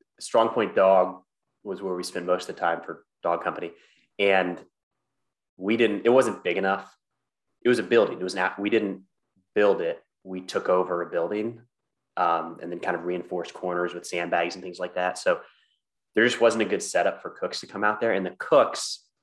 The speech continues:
come from a different unit. So still within the same battalion, but from the support company within, I think it was F Company, right? Fighter Company. And, uh, they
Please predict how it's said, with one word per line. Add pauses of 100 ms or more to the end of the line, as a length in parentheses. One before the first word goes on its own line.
(500)
come
from
a
different
unit.
So
still
within
the
same
battalion, (380)
but
from
the
support
company
within,
I
think
it
was (320)
F
Company,
right?
Fighter
Company. (1200)
And,
uh, (1040)
they